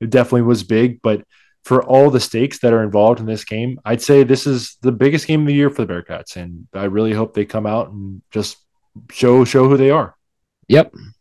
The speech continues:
Speaker 2: Win Arkansas, maybe change the narrative, but you lose to Tulane.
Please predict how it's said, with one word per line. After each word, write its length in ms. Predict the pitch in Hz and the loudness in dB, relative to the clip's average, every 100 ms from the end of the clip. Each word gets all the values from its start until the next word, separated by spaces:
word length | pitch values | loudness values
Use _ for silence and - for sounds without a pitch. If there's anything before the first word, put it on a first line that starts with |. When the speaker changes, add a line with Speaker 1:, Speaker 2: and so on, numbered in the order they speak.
| _ _ - | _ _ -6
Speaker 2:
Win 240 | 101 127 | 2 4
Arkansas, 800 | 127 131 127 139 127 139 135 139 135 _ _ _ - | 6 4 4 2 2 4 4 2 -2 _ _ _ -2
maybe 260 | 104 104 104 | 2 2 2
change 320 | - 110 107 | 2 2 2
the 60 | |
narrative, 460 | 98 104 110 117 110 | 2 2 4 4 2
but 140 | 101 | -4
you 140 | 78 87 | -4 -4
lose 160 | 95 - | -6 -8
to 80 | |
Tulane. 560 | - 98 90 98 107 117 | -8 -4 0 2 2 -2